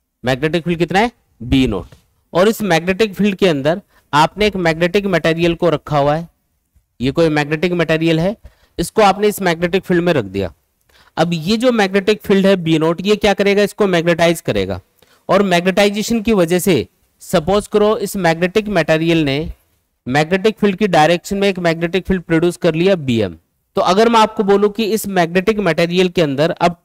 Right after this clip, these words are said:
total magnetic field कितना हो चुका है, तो बी नॉट तो इसको फोकट का मिल ही रहा है, बीएम इसने खुद ने produce कर लिया, तो इसके अंदर total magnetic field कितना होगा बताओ, B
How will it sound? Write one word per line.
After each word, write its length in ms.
total 360
magnetic 500
field 180
कितना 300
हो 220
चुका 220
है, 160
तो 80
बी 280
नॉट 220
तो 80
इसको 220
फोकट 320
का 120
मिल 180
ही 80
रहा 120
है, 120
बीएम 500
इसने 380
खुद 180
ने 120
produce 360
कर 140
लिया, 260
तो 60
इसके 200
अंदर 200
total 380
magnetic 420
field 200
कितना 260
होगा 340
बताओ, 380
B 220